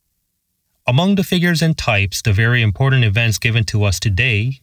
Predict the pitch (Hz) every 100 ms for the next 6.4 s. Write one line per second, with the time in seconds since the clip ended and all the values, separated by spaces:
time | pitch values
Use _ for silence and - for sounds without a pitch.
0 | - 104 107 - 104 110 123 101 95 92
1 | 107 101 - 90 113 110 98 - - 117
2 | 107 110 - - 143 135 131 123 180 143
3 | 104 95 - 95 110 98 131 135 131 107
4 | 92 101 117 104 - - _ _ _ _
5 | - 131 175 151 156 156 139 156 143 -
6 | - 123 98